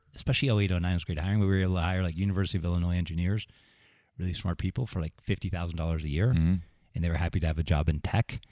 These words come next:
Speaker 1: But frankly, also my co-founders and I, ten years in, Chris, were like, "Oh, we're ready for some liquidity."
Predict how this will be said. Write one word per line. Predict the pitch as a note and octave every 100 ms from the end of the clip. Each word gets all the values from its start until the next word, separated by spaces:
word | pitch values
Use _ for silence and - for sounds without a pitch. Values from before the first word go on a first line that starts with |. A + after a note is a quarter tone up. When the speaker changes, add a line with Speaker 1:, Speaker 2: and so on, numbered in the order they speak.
| _ _ _ _ _ _ _ _
Speaker 1:
But | B2 G#2+ -
frankly, | - C#3 B2
also | A#2+ A#2 A#2
my | G#2+
co-founders | - A#2 A#2 G#2+ G2+ F#2
and | G2
I, | F#2+
ten | F2+ G#2+ G2
years | F2+
in, | G2 F2
Chris, | G#2+ F#2+ -
were | F#2
like, | F2 F#2+
"Oh, | F2+
we're | F2
ready | F2+
for | F2+ F#2
some | - D#2
liquidity." | - - E2+ D#2 D2+